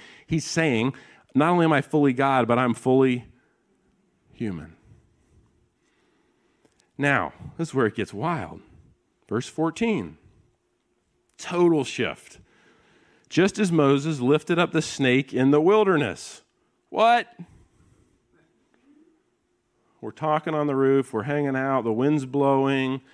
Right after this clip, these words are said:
Nicodemus is in a full-on fight with Jesus. Jesus just lifts up the mirror and shows Nicodemus how busted he is, even his, his religious rightness, right? And then Jesus introduces, "Just as Moses lifted up a snake in the wilderness, so the Son of Man," now who's the Son of Man?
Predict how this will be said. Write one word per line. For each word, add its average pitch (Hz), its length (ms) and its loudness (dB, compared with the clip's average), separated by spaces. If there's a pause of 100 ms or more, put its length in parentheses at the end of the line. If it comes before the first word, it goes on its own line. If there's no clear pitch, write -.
(460)
Nicodemus 143 680 0
is 127 120 -2
in 127 100 0
a 107 40 0
full-on 143 480 0
fight 131 320 -2
with 117 140 -6
Jesus. 127 560 -4
Jesus 135 420 -6
just - 220 -14
lifts 135 260 -2
up 135 180 -2
the 123 100 -4
mirror 131 440 2
and 110 160 -4
shows 131 360 -6
Nicodemus 123 720 -8
how 117 160 -8
busted 123 460 -6
he 123 260 -6
is, 120 240 -6
even 117 180 -6
his, 117 160 -2
his 120 300 -8
religious 117 440 -2
rightness, 117 560 -2
right? 139 240 -4 (560)
And 135 240 0
then 160 300 2
Jesus 147 400 0
introduces, 127 720 0 (220)
"Just 160 240 -4
as 170 80 -2
Moses 143 360 0
lifted 143 300 0
up 156 140 -2
a 143 60 -2
snake 139 300 -4
in 143 60 -2
the 131 100 -2
wilderness, 117 460 2
so 139 300 0
the 120 100 2
Son 143 340 0
of 156 120 2
Man," 131 320 0
now 123 100 -6
who's 131 180 -8
the 135 80 -12
Son 139 200 -8
of 135 80 -4
Man? 139 340 -2